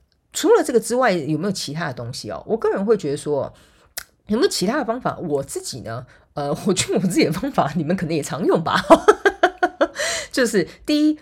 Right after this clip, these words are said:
呃，我会想去吃或去喝我自己想要吃的，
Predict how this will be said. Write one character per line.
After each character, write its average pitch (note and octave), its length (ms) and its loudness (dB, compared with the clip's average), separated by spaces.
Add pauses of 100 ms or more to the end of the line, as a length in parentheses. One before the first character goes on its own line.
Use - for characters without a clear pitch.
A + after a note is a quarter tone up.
呃， D#3 380 2
我 E3 120 0
会 D#4+ 160 0
想 - 220 -2
去 F#3+ 140 -4
吃 G3+ 340 0
或 G3+ 160 0
去 F#3+ 180 -6
喝 A3+ 400 -2
我 C3+ 120 -4
自 - 120 -8
己 - 140 -10
想 - 220 -10
要 B2+ 80 -8
吃 - 260 -8
的， - 180 -4